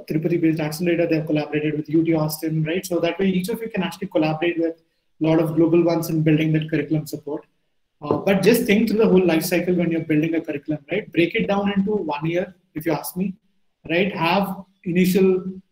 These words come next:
first three months where you're focusing on how to come up with ideas, because a lot of them don't even know how to do ideation. You have a session on ideation later today,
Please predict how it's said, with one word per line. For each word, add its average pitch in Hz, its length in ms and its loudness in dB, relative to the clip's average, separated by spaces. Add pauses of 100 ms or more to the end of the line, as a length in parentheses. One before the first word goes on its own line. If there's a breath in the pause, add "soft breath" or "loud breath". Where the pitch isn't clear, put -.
(100)
first 185 360 0
three 190 180 2
months 180 360 4
where 165 160 0
you're 160 160 2
focusing 165 540 -4
on 165 380 -8
how 165 160 -2
to 165 60 -4
come 160 220 -4
up 165 120 -8
with 160 120 -4
ideas, 151 460 -4
because 156 200 -6
a 180 40 -2
lot 175 180 0
of 233 60 -4
them 226 160 -4
don't 175 240 0
even 185 160 -2
know 180 100 -6
how 156 80 -4
to 151 100 -12
do 165 100 0
ideation. 151 400 -10
You 156 120 -12
have 156 120 -8
a - 40 -10
session 160 300 -10
on 165 80 -10
ideation 151 460 -6
later 151 220 -8
today, 170 340 -6